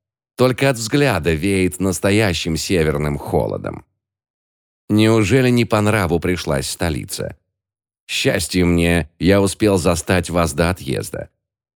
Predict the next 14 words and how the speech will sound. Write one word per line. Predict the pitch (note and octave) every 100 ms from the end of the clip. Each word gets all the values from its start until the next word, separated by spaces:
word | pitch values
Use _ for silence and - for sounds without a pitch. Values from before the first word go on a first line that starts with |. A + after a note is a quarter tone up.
| _
А | - E2+
могло | F2 E2 F#2
ведь | F2+ E2+
так | F#2 F2
случиться, | - F2 - F#2 D#2 F#2
что | E2+ -
я | F2 F#2+ F#2+
и |
вовсе | F2+ G#2+ B2+ - F#2
не | F#2
смог | - F2 E2 C#2+
бы | D2+
вас | D2 B1 -
проводить. | C#2+ C#2 B1+ - -